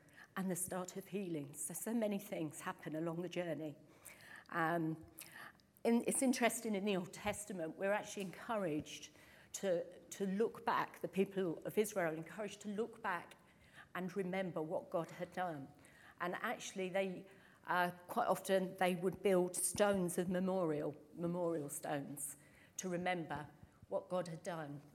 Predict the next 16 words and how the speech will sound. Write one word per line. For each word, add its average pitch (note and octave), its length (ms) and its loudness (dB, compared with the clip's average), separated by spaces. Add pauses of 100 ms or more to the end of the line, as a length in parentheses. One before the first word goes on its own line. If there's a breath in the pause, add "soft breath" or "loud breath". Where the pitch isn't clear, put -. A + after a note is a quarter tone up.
You D#3+ 120 -2
know, D#3+ 100 -4
it D3+ 100 -6
could E3 120 -10
have D#3+ 120 -8
been D#3 120 -2
a D#3 60 -6
battle, D#3 420 -6
a C#3+ 60 -8
special - 400 -10
place D#3 540 -4
where D3 120 -8
God D3 180 -2
had D#3+ 120 -10
provided E3 520 -8
water. D#3+ 420 -8